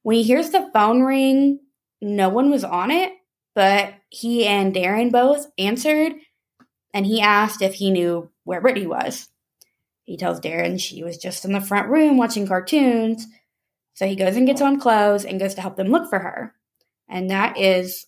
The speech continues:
all of Chuck's account of what happened that morning.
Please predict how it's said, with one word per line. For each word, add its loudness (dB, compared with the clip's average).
all 4
of -6
Chuck's -10
account -8
of -8
what -12
happened -10
that -12
morning. -14